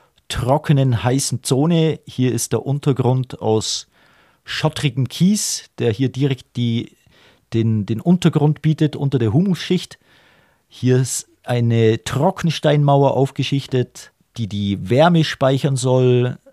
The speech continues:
In, ähm, organischen Formen sind dann Beete angelegt, die mit dem warmen und trockenen Klima auch zurechtkommen,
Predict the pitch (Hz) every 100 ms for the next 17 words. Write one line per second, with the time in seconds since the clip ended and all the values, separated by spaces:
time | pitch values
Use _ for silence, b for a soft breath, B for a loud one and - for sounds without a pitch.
0 | _ - 110 110 107 104 101 98 101 104
1 | - 113 120 123 156 139 139 123 123 120
2 | 131 123 - 117 107 104 95 160 185 156
3 | 135 143 135 131 131 - - b - 127
4 | 120 117 117 - 110 107 104 107 - _
5 | - 110 123 151 135 127 110 - 120 135
6 | 123 117 107 - 139 127 98 107 - 113
7 | 165 160 - 151 151 151